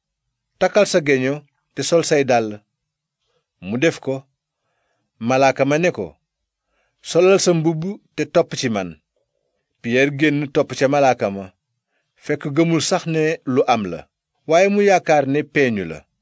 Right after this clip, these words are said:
Noonu ñu weesu wattukat bu jëkk ba ak ba ca tegu. Ñu egsi ca buntu weñ ba jëm ca dëkk ba.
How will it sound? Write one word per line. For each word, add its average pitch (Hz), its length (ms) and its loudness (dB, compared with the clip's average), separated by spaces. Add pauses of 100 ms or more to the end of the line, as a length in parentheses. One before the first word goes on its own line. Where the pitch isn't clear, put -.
(320)
Noonu 117 520 0 (380)
ñu 160 180 -4
weesu 175 300 2
wattukat 147 440 -2
bu 127 180 -8
jëkk 135 320 -4
ba 151 240 -2 (520)
ak 156 140 -2
ba 143 160 -2
ca 175 100 -4
tegu. 120 400 -6 (920)
Ñu 113 160 -2
egsi 147 300 -4
ca 147 120 -2
buntu 139 360 -4 (140)
weñ 127 180 2 (540)
ba 113 160 -2
jëm 143 220 0
ca 151 100 -4
dëkk 123 240 -6
ba. 85 260 -14